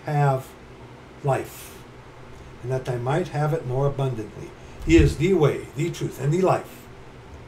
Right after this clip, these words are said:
No man cometh unto the Father but by him." God, the Lord Jesus Christ, has given every single one of us life, light behind the eyes. But true life is in Christ. That power is Christ in you, the hope of glory.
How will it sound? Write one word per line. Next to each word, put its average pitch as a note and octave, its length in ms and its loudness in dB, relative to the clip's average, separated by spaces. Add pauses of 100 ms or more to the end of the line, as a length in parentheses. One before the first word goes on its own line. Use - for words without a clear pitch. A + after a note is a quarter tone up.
(200)
No C3+ 60 -2
man D3+ 220 0
cometh D#3+ 260 -6
unto D#3+ 200 -4
the D3 60 -4
Father C#3+ 360 0
but C3+ 140 -4
by C3 120 -2
him." C#3+ 160 0 (960)
God, G#3 460 10
the F3+ 60 4
Lord G3 240 8
Jesus G#3+ 300 0
Christ, G3+ 280 4
has E3 200 2
given D#3 340 4
every A3 240 4
single A3 280 4
one G#3 220 6
of G3 120 2
us G3 280 6
life, - 600 4 (320)
light D#3 280 8 (360)
behind E3 300 4
the F3 120 8
eyes. D3+ 480 6 (380)
But C#3 160 -4
true F#3 240 2
life E3 280 6
is D3 140 0
in C#3+ 120 4
Christ. - 440 0 (300)
That - 340 2
power A#3+ 600 12 (840)
is D3+ 180 2
Christ F3+ 420 8
in D3+ 100 4
you, D3 220 4
the A2 80 -6
hope D3+ 240 -4
of A#2+ 200 -4
glory. B2 200 -6